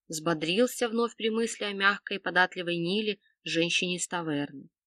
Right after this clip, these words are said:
Тут же помрачнел, осознав, насколько не ко времени подобные воспоминания.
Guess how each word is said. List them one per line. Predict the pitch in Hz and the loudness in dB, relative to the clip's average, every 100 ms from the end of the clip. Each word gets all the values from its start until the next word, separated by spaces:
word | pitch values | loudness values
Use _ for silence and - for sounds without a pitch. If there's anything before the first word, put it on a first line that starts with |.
| _ _ _ _ - | _ _ _ _ -8
Тут | 277 | -4
же | - | -4
помрачнел, | - 156 156 - - 170 196 214 - _ - | -2 0 0 0 -2 0 -2 -2 -8 _ -4
осознав, | 175 196 185 226 226 214 | -2 0 2 2 2 -2
насколько | 202 - 269 254 220 | -6 -2 -2 -2 -6
не | 208 | -4
ко | 190 | -2
времени | 180 214 285 269 240 | 0 2 4 2 0
подобные | 214 202 220 208 202 | -2 0 0 0 -2
воспоминания. | 196 - 190 180 147 135 143 | -4 -6 -6 -2 -2 -4 -10